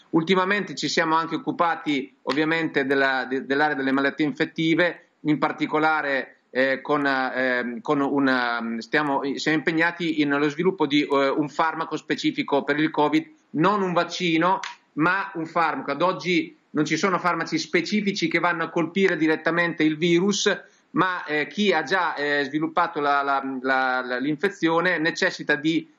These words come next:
farmaci specifici e quindi noi, eh, abbiamo mirato a colpire direttamente, eh, il virus.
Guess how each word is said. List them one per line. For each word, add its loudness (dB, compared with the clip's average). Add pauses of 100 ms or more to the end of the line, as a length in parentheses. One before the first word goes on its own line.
(120)
farmaci -2
specifici 0
e 2
quindi 2
noi, 2 (220)
eh, 2
abbiamo 0
mirato 0
a -4
colpire 0
direttamente, 0
eh, 0
il 0
virus. -2